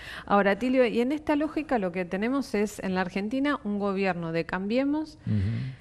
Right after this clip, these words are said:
Speaker 1: casi dos años en, en el poder, con elecciones legislativas y con unas paso en las que, eh, el kirchnerismo en la provincia de Buenos Aires, Cristina Fernández de Kirchner, después de diecisiete días, eh,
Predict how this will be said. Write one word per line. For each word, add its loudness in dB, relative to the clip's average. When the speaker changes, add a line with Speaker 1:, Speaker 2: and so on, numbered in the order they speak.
Speaker 1:
casi 0
dos -2
años -2
en, -4
en 0
el 0
poder, 2
con 0
elecciones 0
legislativas 0
y -4
con -2
unas 2
paso 4
en 0
las 2
que, 2
eh, -2
el 2
kirchnerismo 0
en 0
la 2
provincia -2
de -2
Buenos -2
Aires, 4
Cristina -2
Fernández -2
de 0
Kirchner, -2
después 0
de 2
diecisiete -2
días, 2
eh, -4